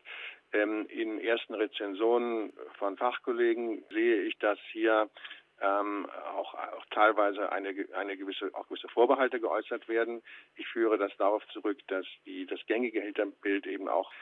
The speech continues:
sozusagen zu einer gewissen Orthodoxie in der Geschichtswissenschaft geführt hat. Es wird auch die Frage gestellt,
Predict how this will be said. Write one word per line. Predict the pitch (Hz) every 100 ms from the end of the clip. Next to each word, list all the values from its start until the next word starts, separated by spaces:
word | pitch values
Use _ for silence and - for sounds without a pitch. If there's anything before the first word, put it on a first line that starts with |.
| -
sozusagen | 101 - 101 98 101
zu | 101
einer | 98 95
gewissen | 95 101 -
Orthodoxie | 98 101 90 90 - - 120 127 123 _ - _ _
in | 107 107
der | 107
Geschichtswissenschaft | - 117 - 113 113 101 107 110 -
geführt | - - 120
hat. | 110
Es | 92
wird | 113 -
auch | -
die | 101
Frage | - 98 104 98
gestellt, | 101 - 101 101